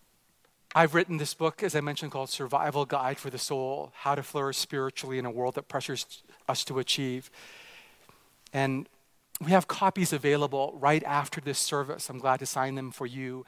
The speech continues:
and your friends. I'll stay here as long as you want. One hundred percent of all the royalties from book sales go to World Vision and to missions that work with vulnerable children.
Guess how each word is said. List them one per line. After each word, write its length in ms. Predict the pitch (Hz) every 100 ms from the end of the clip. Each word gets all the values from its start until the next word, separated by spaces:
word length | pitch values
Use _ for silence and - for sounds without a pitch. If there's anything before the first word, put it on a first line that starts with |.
| - - -
and 160 | 131
your 140 | 123 117
friends. 720 | - 127 123 139 143 - - _ _ _ _ -
I'll 140 | 123 117
stay 300 | - 143 127
here 100 | 123
as 100 | 127
long 200 | 123 123
as 100 | 127
you 80 |
want. 300 | 127 127 131 - - - - - - - - _ _ _ _ _
One 180 | - 165
hundred 380 | 165 247 226 214
percent 380 | 180 - 170 147
of 80 | -
all 240 | 156 170
the 120 | 165
royalties 680 | 143 151 156 160 - 123 117
from 300 | - 135 160 _ _ - _ _ _ -
book 180 | 139 -
sales 460 | - 135 131 131
go 260 | - 156 151
to 180 | - 151
World 380 | 127 139 151 131
Vision 520 | 139 131 123 113 151 - - - - -
and 160 | 143 139
to 240 | 147 143
missions 600 | 170 156 151 151 131 131
that 120 | 151
work 280 | 143 139 135
with 100 | 135
vulnerable 400 | 117 123 123 120
children. 480 | 110 123 113 113